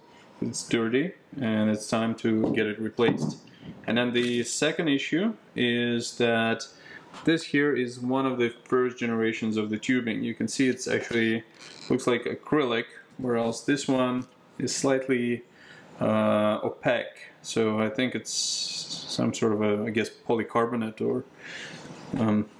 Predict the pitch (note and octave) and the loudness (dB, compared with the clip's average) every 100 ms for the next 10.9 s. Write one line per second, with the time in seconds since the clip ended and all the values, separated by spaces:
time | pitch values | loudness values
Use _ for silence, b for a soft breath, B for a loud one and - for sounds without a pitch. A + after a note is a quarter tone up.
0 | - - - - A#2+ A#2 A2 A2 A#2+ A#2+ | -20 -20 -18 -4 0 2 2 2 2 2
1 | A#2 A#2 A#2 A2+ A2 G#2+ G#2 - A2+ G#2+ | 2 2 2 2 2 2 -2 -2 0 0
2 | G#2+ A2 A2 A#2 - A#2 B2 C3 A#2 A#2 | 0 -4 0 -2 2 2 2 0 -2 -2
3 | - G#2 - A#2 A#2 - - - B B | -4 -4 0 0 -2 -8 -12 -18 B B
4 | B B B - B2+ A2 A2 D3+ D3 C#3+ | B B B 0 2 2 2 2 2 0
5 | C3+ C3 B2+ - B2 B2 A#2+ A#2 A2+ A2+ | 0 0 -2 -2 -4 -2 2 4 4 2
6 | A2+ - - - D#3 C3 A#2 C3 C3+ - | -2 -10 -16 0 0 2 -2 -4 -6 -14
7 | - - - A#2 A2+ A2 A2 A2+ A2+ A#2 | -20 -20 -12 -2 2 2 2 0 2 0
8 | - - - - - D3 D3 C3+ A#2 A2 | 0 -8 -10 -10 0 2 2 0 -2 -2
9 | - A#2+ B2 - B B B B - - | -2 -6 -6 -12 B B B B -20 -6
10 | A#2+ B2 A2+ G#2+ A2+ A2+ A#2 A#2 | -2 0 2 2 4 4 4 2